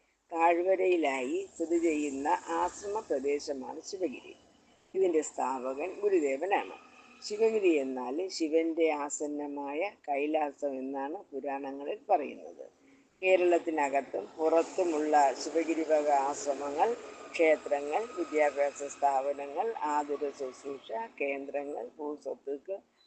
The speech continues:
തുടങ്ങിയവയെല്ലാം നിയന്ത്രിക്കുന്നത് ശിവഗിരിയിലാണ്. നാഷണൽ ഹൈവേയിൽ കല്ലമ്പലത്ത് നിന്ന് അഞ്ച് കിലോമീറ്ററും പാരിപ്പള്ളിയിൽ നിന്ന് ഏഴ് കിലോമീറ്ററും സഞ്ചരിച്ചാൽ ശിവഗിരിയിലെത്താം. തീവണ്ടിയിൽ തിരുവനന്തപുരത്ത് നിന്ന് പതിമൂന്നാമത് സ്റ്റേഷനും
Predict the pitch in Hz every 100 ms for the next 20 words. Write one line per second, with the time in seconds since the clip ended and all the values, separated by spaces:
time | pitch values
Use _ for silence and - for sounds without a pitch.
0 | - 156 160 160 160 151 151 143 147 160
1 | 170 185 202 226 - 139 139 139 139 151
2 | 135 143 185 170 139 131 135 139 165 -
3 | 120 - _ _ _ _ - 175 175 170
4 | 156 151 156 143 147 147 143 143 143 147
5 | 143 143 - 143 143 139 139 139 135 131
6 | 135 135 131 139 151 208 _ _ _ -
7 | 180 160 147 147 143 139 143 143 139 139
8 | 139 143 139 139 139 143 135 139 135 135
9 | 135 135 135 135 131 175 208 - - 135
10 | 127 123 139 165 220 - - _ _ _
11 | _ - 185 170 156 147 147 143 143 143
12 | 143 143 139 139 - 139 139 139 135 135
13 | 143 151 151 151 151 139 131 - 127 123
14 | 127 147